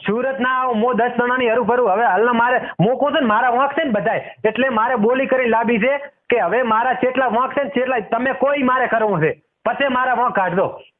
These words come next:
હવે જે સમાજ કે ને ઈ જ મારે કરવું છે ને પછી મારા સમાજ વાંક કાઢે અને પછી તું રીહણે જા,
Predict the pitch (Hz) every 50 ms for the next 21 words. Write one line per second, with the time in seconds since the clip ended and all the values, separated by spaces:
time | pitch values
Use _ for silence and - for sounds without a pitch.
0 | _ _ - 147 165 220 262 277 226 190 233 269 285 - - 240 240 254 269 226
1 | 226 226 277 285 285 269 247 254 247 220 240 247 262 247 233 240 240 247 247 247
2 | 226 269 262 - - 247 233 254 240 226 233 240 233 233 226 220 220 220 190 208
3 | 220 208 - 185 175 170 226 196 - - - _ _ _ - - 220 196 - 226
4 | 226 - - 269 262 254 254 - - 254 247 233 240 240 254 240 226 196 233 -
5 | - - -